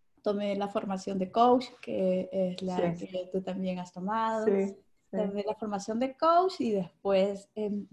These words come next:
Speaker 1: viajé para formarme como instructora.
Speaker 2: Ujú.
Speaker 1: Como instructora, y ahí hice ese camino en la programación neurolingüística. Luego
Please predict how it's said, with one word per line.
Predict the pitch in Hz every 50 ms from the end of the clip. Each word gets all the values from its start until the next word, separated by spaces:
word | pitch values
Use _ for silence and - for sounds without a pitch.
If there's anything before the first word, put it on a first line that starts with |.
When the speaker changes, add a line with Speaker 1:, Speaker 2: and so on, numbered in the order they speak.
| - _ _ _ _ _ _
Speaker 1:
viajé | 220 214 202 196 - - 220 202 202 202
para | - 214 208 202 196 196 190 190 185 185 185 185 -
formarme | 202 202 196 196 196 196
como | 196 - 202 208
instructora. | 214 202 - - 196 190 190 - 196 180 175 180 180 - _ _ _ _ _ _ _ _ _ - -
Speaker 2:
Ujú. | - 196 196 190 - 196 190 208 226 - _ _ _
Speaker 1:
Como | - 196 196
instructora, | 190 190 - 190 185 - _ - 226 233 240 247 247 254 262 262 - - - _ -
y | 202 190
ahí | 190 190 196 196 196
hice | 190 190 - 202
ese | - 226 -
camino | - 202 196 190 190 196
en | 202
la | 202 196 202
programación | 202 190 185 185 180 - - 185 180 185
neurolingüística. | 185 185 185 185 180 175 180 190 190 185 185 - - _ _ _ _ _ _ _ _ _ _ _ _ _ _ _ _ _ _
Luego | 220 220 226 226 226